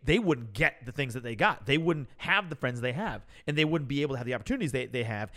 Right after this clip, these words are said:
in the larger society. If they lived in a fucking cult, sure, it wouldn't make a difference.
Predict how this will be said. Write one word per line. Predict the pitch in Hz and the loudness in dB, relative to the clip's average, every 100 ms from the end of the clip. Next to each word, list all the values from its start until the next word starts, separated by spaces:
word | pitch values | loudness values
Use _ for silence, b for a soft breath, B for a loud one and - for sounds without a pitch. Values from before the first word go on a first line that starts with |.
| B | B
in | 180 208 196 156 | -2 -2 -2 -6
the | 185 | -6
larger | 170 151 160 139 | -4 -2 -2 -2
society. | 117 - 190 117 B B | -8 -6 -6 -6 B B
If | 180 | -4
they | 165 | -2
lived | 156 190 143 127 B 151 | 0 0 0 -4 B -2
in | 139 | -2
a | 117 _ - | -4 _ -6
fucking | 214 175 135 - | -6 -6 -6 2
cult, | 220 269 - _ | 2 2 -8 _
sure, | - 120 98 | -6 -4 -4
it | 107 | -6
wouldn't | 107 95 | -8 -8
make | 92 - | -14 -12
a | |
difference. | 123 - _ | -14 -14 _